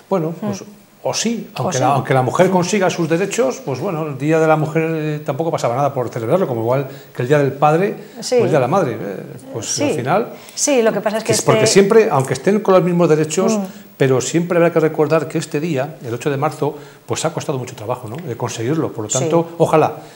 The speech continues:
Speaker 1: que no sea un día reivindicativo, pero sí conmemorativo para celebrar el Día de la Mujer y de Igualdad.
Speaker 2: Pues sí, desde luego. Lo que pasa es que, bueno, quería hacer hincapié en eso, ¿no? En que si ese día, este día está marcado así,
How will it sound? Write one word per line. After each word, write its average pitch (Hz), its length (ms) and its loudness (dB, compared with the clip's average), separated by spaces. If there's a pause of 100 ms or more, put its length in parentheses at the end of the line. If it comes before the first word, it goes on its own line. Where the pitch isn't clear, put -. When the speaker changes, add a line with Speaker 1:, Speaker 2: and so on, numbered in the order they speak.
(300)
Speaker 1:
que 127 380 0
no 180 800 0 (340)
sea 180 200 0
un 175 140 4
día 175 200 6
reivindicativo, 165 840 2
pero 117 220 0
sí 170 360 -4 (200)
conmemorativo 135 640 0
para 127 140 -2
celebrar 117 400 -4
el 113 120 -4
Día 117 220 -6
de 117 80 -6
la 107 80 -8
Mujer 127 320 -8 (800)
y 127 60 -6
de 117 40 -4
Igualdad. 104 300 -8 (320)
Speaker 2:
Pues 185 140 -2
sí, 185 140 -2
desde 160 240 -4
luego. 160 260 -2
Lo 156 80 -6
que 160 80 -4
pasa 165 160 -4
es 185 60 -8
que, 180 80 -4
bueno, 170 200 -4
quería 165 200 -6
hacer 170 160 -4
hincapié 175 480 -2
en 175 100 -6
eso, 170 260 -6
¿no? 180 200 -6
En 165 140 -6
que 156 120 -6
si - 140 -4
ese 190 180 -2
día, 190 260 2
este 202 260 0
día 202 140 4
está 185 180 -2
marcado 175 560 0 (440)
así, 190 380 0